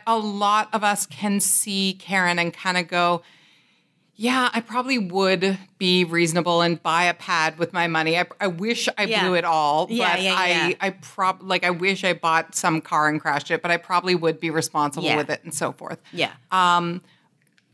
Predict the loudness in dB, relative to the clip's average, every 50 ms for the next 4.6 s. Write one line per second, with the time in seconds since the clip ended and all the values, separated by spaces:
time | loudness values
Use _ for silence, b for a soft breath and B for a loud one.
0 | _ _ -4 -2 0 0 0 0 0 0 0 2 2 2 4 4 2 2 0 0
1 | -2 -2 -2 -2 -2 -8 _ -10 -10 -10 -8 -8 -8 -8 -8 _ -2 0 2 2
2 | 2 0 0 -2 0 0 2 0 0 -2 -4 -2 -2 0 -2 -2 -4 -12 _ _
3 | -2 -2 0 0 0 -2 -2 -4 -8 -8 -2 0 2 4 4 4 2 2 0 -4
4 | -10 -12 _ 0 0 2 2 0 0 0 -2 -4